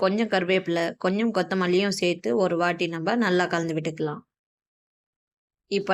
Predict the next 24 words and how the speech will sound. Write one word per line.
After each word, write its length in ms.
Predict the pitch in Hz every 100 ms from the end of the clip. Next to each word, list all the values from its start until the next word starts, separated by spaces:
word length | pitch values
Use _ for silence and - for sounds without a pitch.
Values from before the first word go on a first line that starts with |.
| 185
நல்லா 240 | 185 190 190
கலந்தாச்சு. 600 | 180 180 180 175 170 233 180 -
இப்போ 200 | 185 - 226 214
அவ்வளவுதான், 460 | 170 165 170 226 240
நம்ம 140 | 190 202
சூப்பரான 500 | 190 175 180 175 185 190
உப்புமா 240 | - 180 165
வந்து 160 | 165 208
ரெடி 200 | 196 175 170
ஆயிடுச்சு. 360 | 170 160 156 220 320 - _ _ _ _ _ _ -
இப்போ 140 | - 185
நம்ம 180 | 180 233
ஸ்டவ் 240 | 262 220 196 180
ஆஃப் 140 | 170
பண்ணிக்கலாம். 420 | 160 165 160 156 - _ _ _ _ _ _ _ _ -
இப்போ 160 | 220 214 180
அவ்வளவுதான், 400 | 180 180 240 262
நம்ம 160 | 196 180
சூப்பரான 460 | 180 190 185 180 185 190 180
உப்புமாவை 440 | 165 175 185 170 175 170
நம்ம 220 | 165 202 294
இப்போ 160 | 202 202 208
சர்வ் 240 | 214 202 196
பண்ண 160 | 170